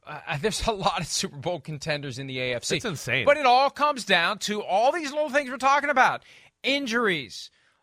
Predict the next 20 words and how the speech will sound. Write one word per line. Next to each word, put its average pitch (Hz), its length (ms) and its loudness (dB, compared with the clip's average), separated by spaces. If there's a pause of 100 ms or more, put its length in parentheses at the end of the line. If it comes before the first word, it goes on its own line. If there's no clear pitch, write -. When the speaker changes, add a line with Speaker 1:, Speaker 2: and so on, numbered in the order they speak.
(120)
Speaker 1:
motivation. 254 1200 4 (420)
There's 262 220 2
a 302 60 -2
target 285 480 4
on 254 200 2
the 233 60 -2
Bengals. 226 360 0
There's 233 200 -8
no 330 160 2
target 294 400 2
on 254 180 2
the 220 80 -4
Ravens. 220 640 -2 (260)
There's 302 200 0
nothing 320 360 2
on 254 160 4
the 214 80 0
Speaker 2:
Nothing. 233 240 6
Speaker 1:
Ravens. 120 220 -2
It, 285 100 -4